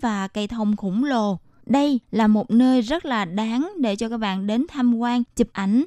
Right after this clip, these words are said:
và có những phút giây hòa mình vào không khí Giáng sinh sôi động, náo nhiệt nơi đây. Trải nghiệm thứ hai là bạn sẽ đi cùng bạn bè đi xem phim. Đây là được xem là một thói quen khá là kỳ lạ trong cái dịp lễ Noel của các bạn giới trẻ thời nay.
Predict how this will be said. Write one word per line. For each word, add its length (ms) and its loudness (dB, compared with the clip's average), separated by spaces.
và 280 2
có 140 -4
những 260 4
phút 260 -4
giây 320 2
hòa 300 -2
mình 300 6
vào 220 -2
không 280 2
khí 320 -2
Giáng 180 0
sinh 300 2
sôi 260 -2
động, 300 -2
náo 240 -2
nhiệt 160 2
nơi 220 6
đây. 280 2
Trải 140 6
nghiệm 180 8
thứ 140 2
hai 260 0
là 140 0
bạn 260 0
sẽ 120 -4
đi 220 2
cùng 340 -4
bạn 220 -4
bè 200 0
đi 160 0
xem 400 0
phim. 240 2
Đây 220 4
là 180 2
được 140 2
xem 300 -2
là 100 0
một 200 -4
thói 220 -6
quen 340 -2
khá 200 -8
là 160 -2
kỳ 140 0
lạ 300 -4
trong 260 4
cái 160 0
dịp 160 2
lễ 260 0
Noel 480 2
của 120 -6
các 180 -6
bạn 380 0
giới 140 2
trẻ 280 -2
thời 240 -4
nay. 280 0